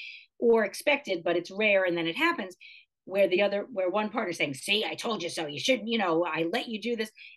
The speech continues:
<laughs> Everybody's gonna c-, come together and be on the same page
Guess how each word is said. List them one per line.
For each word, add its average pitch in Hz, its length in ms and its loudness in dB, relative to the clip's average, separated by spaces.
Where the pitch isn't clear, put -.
<laughs> - 20 0
Everybody's 311 680 2
gonna 254 180 0
c-, 294 300 -6
come 247 240 0
together 208 540 0
and 180 140 -6
be 202 160 -6
on 185 140 0
the 175 60 -4
same 175 300 -2
page 165 380 2